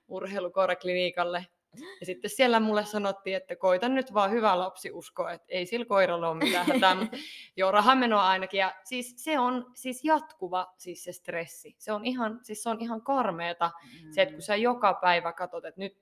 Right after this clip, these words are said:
Speaker 1: käveleekö se vähän epäpuhtaasti. Ja nytkin, kun on tullut tää kevät ja lumet sulanut ja tota hiekkaa ja sepeliä on tuolla asfalteilla,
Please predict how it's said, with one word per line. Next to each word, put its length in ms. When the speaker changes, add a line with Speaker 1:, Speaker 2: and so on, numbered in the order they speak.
Speaker 1:
käveleekö 480
se 100
vähän 260
epäpuhtaasti. 840
Ja 100
nytkin, 360
kun 120
on 80
tullut 320
tää 180
kevät 420
ja 180
lumet 300
sulanut 340
ja 60
tota 320
hiekkaa 400
ja 80
sepeliä 520
on 120
tuolla 260
asfalteilla, 760